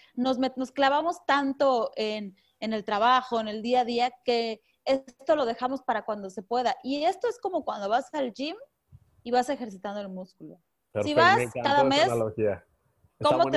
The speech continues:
Speaker 2: buenísima.
Speaker 1: cómo? <laughs> Es diario, diario ten ese, esa rutina,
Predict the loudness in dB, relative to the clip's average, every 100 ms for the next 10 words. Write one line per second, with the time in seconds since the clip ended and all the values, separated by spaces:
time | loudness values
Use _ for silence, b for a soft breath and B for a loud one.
0 | 0 4 4 4 0 -2 _ -10 -4 -4
1 | -2 -2 -2 -4 -4 -8 _ b b b
2 | 2 4 2 4 2 0 -10 b b 2
3 | 4 4 2 4 2 2 -2 -2 0 0
4 | -2 -2 -2 -2 -2 0 0 -2